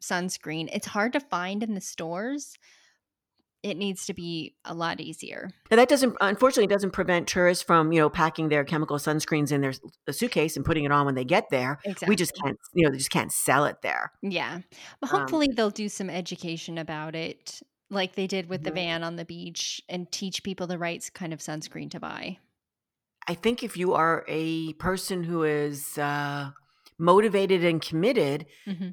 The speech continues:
Speaker 2: to sustainability, uh, you have to do some of these things.
Speaker 1: Yeah.
Speaker 2: You
Speaker 1: Yep.
Speaker 2: can't expect that it's gonna be, the government's gonna take care of it or, you know, some, they're gonna pass a regulation.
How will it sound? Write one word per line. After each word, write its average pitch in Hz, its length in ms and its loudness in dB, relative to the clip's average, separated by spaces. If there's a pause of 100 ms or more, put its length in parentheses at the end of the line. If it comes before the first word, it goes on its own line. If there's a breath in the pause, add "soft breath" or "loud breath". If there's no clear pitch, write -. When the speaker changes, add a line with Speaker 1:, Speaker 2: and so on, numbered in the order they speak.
Speaker 2:
to 156 460 0 (240)
sustainability, 170 1160 0 (580 soft breath)
uh, 151 560 0 (800)
you 190 120 4
have 254 280 2
to 269 100 0
do 131 120 0
some - 220 -4
of 123 60 -10
these - 200 -10
things. - 480 -14
Speaker 1:
Yeah. 175 280 -6 (800)
Speaker 2:
You 160 60 -8
Speaker 1:
Yep. 160 60 -4
Speaker 2:
can't 208 160 4
expect 196 340 0
that 170 140 -6
it's 165 120 -6
gonna 180 140 0
be, 160 160 0
the 156 100 0
government's 175 480 2
gonna 139 200 -4
take - 200 -6
care 123 180 -4
of - 100 -8
it - 140 -6
or, 143 280 2
you 147 100 -2
know, 147 120 0
some, 160 280 0
they're 175 100 2
gonna 160 140 2
pass 160 340 2
a 147 100 2
regulation. 151 560 0